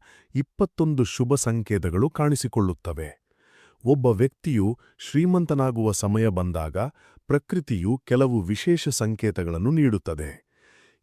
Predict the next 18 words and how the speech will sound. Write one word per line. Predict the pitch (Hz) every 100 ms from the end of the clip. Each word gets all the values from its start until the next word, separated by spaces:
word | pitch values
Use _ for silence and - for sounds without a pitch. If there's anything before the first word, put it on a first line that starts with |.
| -
ಈ | 170
ಇಪ್ಪತ್ತೊಂದು | 190 131 - 202 185 175 160 135
ಶುಭ | - 131
ಸಂಕೇತಗಳು | 135 123 113 107 92 87 82 110 160 _ _ -
ಯಾವಾಗಲೂ | 87 120 135 151 139 139 156
ಗಮನಿಸಬೇಕಾದವು, | 117 110 113 101 98 90 85 87 80 73 71 - _ _ _ -
ಏಕೆಂದರೆ | 117 147 139 107 90 107 160 _ _ 107
ಇವು | 127 143
ನಿಮ್ಮ | 131 120
ಜೀವನದಲ್ಲಿ | 98 80 127 131 113 98 98 101 80
ದೊಡ್ಡ | 107 135
ಮತ್ತು | 151 143 117 104
ಸಂತೋಷದಾಯಕ | 90 95 110 143 143 127 110 104 -
ಬದಲಾವಣೆಯ | 80 82 87 135 135 123 110
ಸೂಚನೆಯನ್ನು | 92 - 92 92 85 85 127
ನೀಡುತ್ತವೆ. | 147 104 92 85 73 82 - _ _ _ _ _ -
ಇದರ | 123 160
ಜೊತೆಗೆ | 120 113 101 80 87